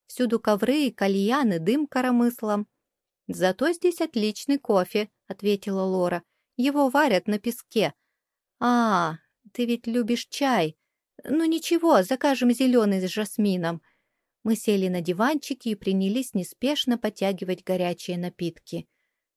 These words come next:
«Как хорошо, что наша встреча на этот раз не связана с жуткими приключениями и убийствами», сказала Мира.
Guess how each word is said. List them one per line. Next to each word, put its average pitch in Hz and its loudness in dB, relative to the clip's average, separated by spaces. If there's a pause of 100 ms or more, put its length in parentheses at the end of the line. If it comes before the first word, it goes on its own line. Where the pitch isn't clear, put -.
(140)
«Как - 0
хорошо, 233 0
что - -6
наша 220 -4
встреча 285 -4
на 214 0
этот 240 -2
раз 240 -2
не 247 0
связана 254 0
с - -4
жуткими 220 -2
приключениями 233 0
и 226 0
убийствами», 175 -4 (280)
сказала 185 -2
Мира. 175 -2